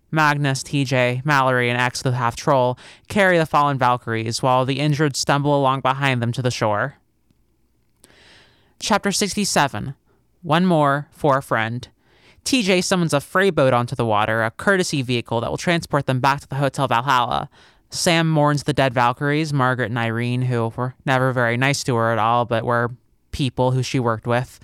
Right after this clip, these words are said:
Uh, Magnus and Mallory, <laughs> like, you know, in a sad way.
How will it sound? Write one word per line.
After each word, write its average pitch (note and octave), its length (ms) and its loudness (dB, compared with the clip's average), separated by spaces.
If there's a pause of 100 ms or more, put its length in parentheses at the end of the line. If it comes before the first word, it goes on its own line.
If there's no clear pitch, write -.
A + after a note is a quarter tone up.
(400)
Uh, - 160 -6
Magnus D#3 480 4
and - 100 6
Mallory, D3 360 4 (480)
<laughs> G4+ 480 -4
like, A#3 180 0
you B3+ 80 2
know, G3+ 140 4
in F3 40 4
a F3+ 60 2
sad F3+ 260 4
way. A#2+ 240 2